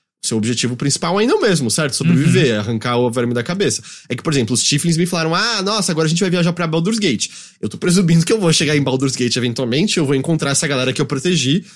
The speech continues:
Speaker 1: e eu vou ter vantagens por conta disso, talvez novas missões, et cetera, et cetera.
Speaker 2: Um, um casal me falou que ia me encontrar num bar lá de Baldur's Gate, já, inclusive.
Speaker 1: Dá pra você dar uma acelerada nessas coisas, né?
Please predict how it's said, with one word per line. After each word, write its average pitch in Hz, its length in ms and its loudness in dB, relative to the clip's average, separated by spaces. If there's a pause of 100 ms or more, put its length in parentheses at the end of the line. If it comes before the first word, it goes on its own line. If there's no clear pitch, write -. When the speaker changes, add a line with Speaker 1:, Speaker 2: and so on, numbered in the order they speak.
(120)
Speaker 1:
e 185 60 -2
eu 214 80 4
vou 220 100 4
ter 180 140 0
vantagens 175 500 0
por 139 140 -2
conta 143 220 0
disso, 180 320 2
talvez 120 300 0
novas 110 280 -2
missões, 139 600 2
et 110 100 -2
cetera, 110 280 -4
et - 60 -8
cetera. 113 400 -4
Speaker 2:
Um, 285 380 2
um 220 40 4
casal 190 460 2
me 180 140 4
falou 175 240 0
que 185 100 -2
ia 170 80 2
me 170 100 2
encontrar 170 440 2
num 165 200 4
bar 143 320 0
lá 139 180 0
de 135 100 -2
Baldur's 139 340 0
Gate, 131 440 -2 (200)
já, 127 240 -2
inclusive. 202 540 -2
Speaker 1:
Dá 135 140 -2
pra 147 120 -2
você 139 240 0
dar 135 120 0
uma 143 120 -2
acelerada 135 480 0
nessas 135 300 -2
coisas, 98 420 -2
né? 92 140 -10